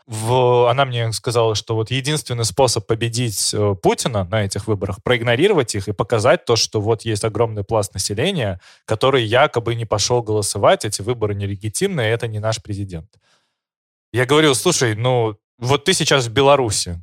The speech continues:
Как ты думаешь, как... вот какая здесь ситуация в целом?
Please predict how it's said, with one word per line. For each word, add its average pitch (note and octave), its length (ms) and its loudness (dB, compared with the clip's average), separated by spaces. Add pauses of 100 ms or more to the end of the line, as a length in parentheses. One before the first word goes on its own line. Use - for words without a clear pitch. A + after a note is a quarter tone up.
(100)
Как C#3+ 220 0
ты C#3 140 0
думаешь, C3+ 760 0 (180)
как... A2 200 -2 (180)
вот B2 160 -4
какая D#3 380 4
здесь B2+ 260 0
ситуация A2 580 2
в F2+ 60 -8
целом? F2 480 -4